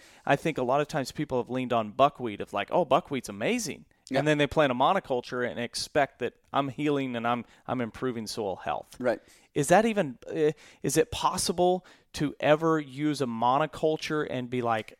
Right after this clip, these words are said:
Speaker 1: "I'm headed in the right direction," or do you almost always have to lean on diversity?
Speaker 2: Look, um, let me just back up a little bit into the,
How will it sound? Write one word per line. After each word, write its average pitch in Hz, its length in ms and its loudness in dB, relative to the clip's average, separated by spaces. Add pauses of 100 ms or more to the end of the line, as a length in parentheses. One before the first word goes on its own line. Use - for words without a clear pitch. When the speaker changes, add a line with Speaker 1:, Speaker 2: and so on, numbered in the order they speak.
(120)
Speaker 1:
"I'm 123 280 0
headed 131 340 0
in 127 120 0
the 117 80 -4
right 113 280 0
direction," 123 640 -4
or 123 120 -2
do 123 80 -6
you 127 160 0
almost 127 420 0 (100)
always 147 500 10
have 113 160 -4
to 113 80 -10
lean 107 220 -10
on 104 120 -10
diversity? - 480 -16 (1000)
Speaker 2:
Look, 123 420 4 (640)
um, 120 360 -4 (920)
let 151 220 0
me 160 80 -2
just 139 240 -4 (580)
back 123 200 -4
up 135 120 -10
a - 20 -2
little 131 460 0
bit 120 340 0
into 113 460 -6
the, 107 420 -8